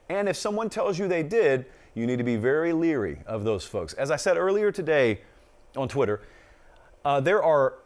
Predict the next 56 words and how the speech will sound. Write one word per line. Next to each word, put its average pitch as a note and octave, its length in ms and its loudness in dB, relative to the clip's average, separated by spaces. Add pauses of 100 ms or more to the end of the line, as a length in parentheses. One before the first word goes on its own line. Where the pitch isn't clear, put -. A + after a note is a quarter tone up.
a - 80 2
few F3 380 -4
national D#3+ 480 -2
types G2 400 -4
who C#3+ 180 -2
are B2 80 2
truly F3 420 -2
plugged C#3+ 420 -2
in D#2 260 -6 (140)
in B2 80 -4
the A#2 60 -4
coaching A2 360 -2
world. D2+ 260 -8
It's A#2+ 120 -6
because B2 340 0
A, D3+ 460 2
they A2 120 0
know A#2+ 160 0
all C3+ 140 4
the C#3+ 60 -4
coaches, A#2 440 -2
and A#2 160 -6
B, C3 360 0
they G#2+ 100 -2
know G#2+ 180 0
all A2+ 140 2
the C3 140 0
agents. - 500 -4
It's - 140 -12
not D#3 200 -4
difficult, D3 400 -2
and G3 140 0
they G3 80 2
know G3 180 2
the D3 220 2
athletic A#2+ 400 0
directors. D#2 400 -8 (360)
And F#3 200 2
they G3 120 6
also A#3+ 280 4
know A3+ 160 4
when G3+ 180 4
they're F#3 120 4
being F3+ 240 2
played B2+ 400 2
and B2+ 100 -2
when A2+ 140 0
they're A#2 120 0
not, C#3+ 320 -2
okay? C#3+ 220 2
And - 280 -8
that's C3+ 140 -2
a A#2+ 60 -2
very D#3 160 4
important G3 340 0
formula, F3 440 2